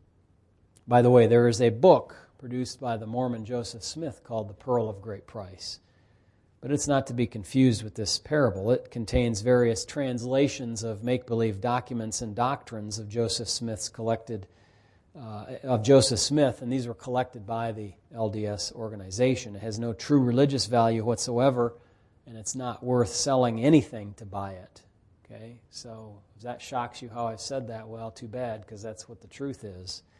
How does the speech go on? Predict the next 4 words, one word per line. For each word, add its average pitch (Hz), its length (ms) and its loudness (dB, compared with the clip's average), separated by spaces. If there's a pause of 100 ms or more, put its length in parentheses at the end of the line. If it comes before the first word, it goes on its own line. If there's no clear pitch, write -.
(880)
Um, 101 520 -8 (800)
it's - 180 -16
not 120 340 -8
worth 117 520 -2